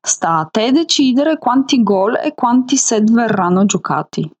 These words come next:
Inserisci il risultato di ogni partita. L'applicazione disegna automaticamente le prossime partite e va avanti. Partecipa al tentativo di record mondiale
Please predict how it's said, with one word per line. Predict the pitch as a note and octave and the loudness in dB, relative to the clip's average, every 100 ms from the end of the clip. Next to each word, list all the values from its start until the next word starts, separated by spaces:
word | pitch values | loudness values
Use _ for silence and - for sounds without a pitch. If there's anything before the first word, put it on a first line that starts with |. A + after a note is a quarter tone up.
| _ _ _ - - - _ - | _ _ _ -20 -20 -20 _ -4
Inserisci | F#3 E3+ - E3 E3+ - D#4 | 0 0 0 0 0 0 0
il | D#4+ | 2
risultato | E4+ E4 D4+ C4 A3 A3 A3 | 0 0 -2 -2 -4 -4 -2
di | C#4 B3+ | 0 2
ogni | A#3+ B3 A#3+ | 2 2 2
partita. | A3 G3 - G3 F#3 F3 F3 - _ | 0 -2 -2 -2 0 -2 -4 -8 _
L'applicazione | - E3 - F3 F3 - G3 B3 C#4+ | -6 -4 -4 -4 -4 -2 0 2 2
disegna | D4 B3 G#3+ G#3+ C4 | 2 2 2 2 2
automaticamente | B3+ B3+ F#3 E3 G3 C#4+ D#4 D4 C4 C4+ D4 | 0 0 0 0 0 -2 0 0 2 0 0
le | C4 | -2
prossime | A#3 A3+ A3+ A#3+ G3+ | -4 -6 -2 0 0
partite | F#3+ F3+ - A#3+ C#4 - - - | -2 -6 -2 -2 0 -2 -4 -4
e | E4 D4 | -2 0
va | B3 G#3+ | 2 0
avanti. | F#3+ D#3 D#3 - E3+ E3 _ _ _ _ _ _ _ _ _ - - - - | 0 0 0 -2 -6 -8 _ _ _ _ _ _ _ _ _ -20 -20 -14 -8
Partecipa | F#3 - - F3 - D4+ F#4+ | -6 -6 -6 -4 -4 -4 -2
al | F#4 | -2
tentativo | D#4 C#4 B3+ A#3 A3 A3+ C4+ | 0 0 0 -2 0 0 2
di | C#4 B3+ | 2 2
record | G#3+ A3 C#4 C#4 | 0 -2 -2 0
mondiale | B3 G#3+ F#3+ F3 F3 F3+ B3 | 2 2 2 0 0 0 0